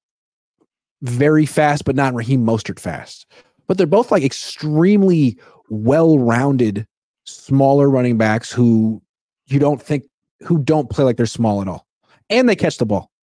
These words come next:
That's the only time they really played like they're small, when they're receivers. They're similar.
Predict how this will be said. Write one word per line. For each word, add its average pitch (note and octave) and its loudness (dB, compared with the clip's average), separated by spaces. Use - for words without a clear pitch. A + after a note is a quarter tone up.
That's F#3 -2
the G3 0
only A#3 4
time G3+ 0
they D#3+ 2
really C#3 2
played B2+ -2
like A#2 0
they're G#2+ -2
small, G#2+ -2
when B2 0
they're A2 0
receivers. C#3+ -2
They're F#4+ 2
similar. E3+ 0